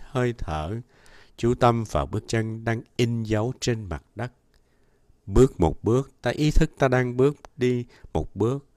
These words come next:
và chấm dứt hoàn toàn suy nghĩ. Khi suy nghĩ, ta đánh mất ta. Ta không còn biết những gì đang xảy ra trong thân,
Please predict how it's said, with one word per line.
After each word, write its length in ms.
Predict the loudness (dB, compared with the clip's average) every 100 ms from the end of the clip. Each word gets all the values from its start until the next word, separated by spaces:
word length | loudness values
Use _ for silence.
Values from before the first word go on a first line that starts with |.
| _ _ _ _
và 160 | -10 -10 _
chấm 300 | 2 2 -2
dứt 220 | -4 -4
hoàn 300 | -6 -6 -4
toàn 300 | -6 -8 -8
suy 320 | -10 -4 -2 -2
nghĩ. 380 | -4 -8 -10 -16 _ _ _ _ _ _ _ _
Khi 460 | _ -4 2 6 6
suy 300 | 4 2 2
nghĩ, 440 | 0 -6 -6 -10 -14 _ _ _ -14 -2
ta 120 | -2
đánh 420 | -2 -2 -2 -2
mất 340 | -4 -6 -8
ta. 320 | -8 -6 -6 -12 _ _ _ _ _ _ _ _
Ta 240 | 0 2 2
không 260 | 0 0
còn 220 | 2 2
biết 140 | 2 2
những 160 | 0 0
gì 140 | 0
đang 160 | 0 -4
xảy 200 | -4 -4
ra 180 | -2 -4 -2
trong 240 | -2 -2 -4
thân, 440 | -8 -6 -6 -8